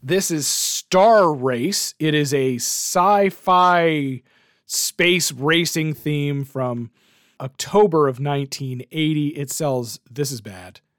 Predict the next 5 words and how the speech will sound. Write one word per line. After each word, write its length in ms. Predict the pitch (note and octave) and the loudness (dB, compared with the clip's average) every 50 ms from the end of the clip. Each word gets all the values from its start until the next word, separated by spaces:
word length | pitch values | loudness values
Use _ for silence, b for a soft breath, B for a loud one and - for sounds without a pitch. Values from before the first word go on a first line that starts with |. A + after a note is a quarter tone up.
| _ _ _ _ _ _ _ _ _ _ | _ _ _ _ _ _ _ _ _ _
eight 300 | - F3 F#3 G#3 A#3 A3 | -2 0 2 2 2 0
hundred 400 | G3+ F3 E3+ E3+ D#3+ D#3+ D#3 C#3 | 0 0 0 0 0 -2 -2 -2
and 240 | D#3+ C3+ B2+ B2+ A#2 | -4 -6 -8 -6 -6
seventy 1040 | - - - - - - - D3 C3+ C#3 C#3 C#3+ D#3 D3+ C#3+ C3+ C#3 C#3 C#3 C3+ C3+ _ _ _ _ _ | -6 -6 -4 -6 -6 -4 -4 -2 -2 -2 0 0 -2 -2 -2 -2 -2 -4 -4 -8 -10 _ _ _ _ _
units. 880 | - G2 G2 G#2 A2 A#2 A2+ G#2+ F#2+ - _ - - - - - _ | -20 -18 -16 -12 -12 -10 -12 -12 -14 -16 _ -12 -12 -12 -12 -16 _